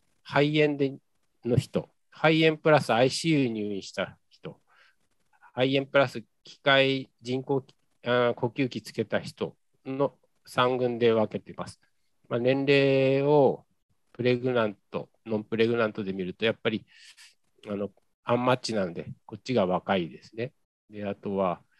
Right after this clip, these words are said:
全部赤くなってます。あとは、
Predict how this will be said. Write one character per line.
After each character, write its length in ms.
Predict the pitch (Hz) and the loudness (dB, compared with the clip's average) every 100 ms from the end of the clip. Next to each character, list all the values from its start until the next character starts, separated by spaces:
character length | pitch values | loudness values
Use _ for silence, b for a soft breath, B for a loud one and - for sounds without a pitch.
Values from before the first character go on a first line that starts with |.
| b b _ - | b b _ -4
全 160 | 107 | -4
部 120 | 95 87 | -2 -4
赤 260 | 85 87 | -4 -8
く 140 | 87 87 | -10 -12
な 100 | 85 | -16
っ 40 | |
て 160 | - - | -18 -20
ま 120 | _ | _
す。 160 | - _ _ _ _ _ | -20 _ _ _ _ _
あ 100 | - | -20
と 160 | - 101 | -14 -4
は、 260 | 98 92 | -2 -2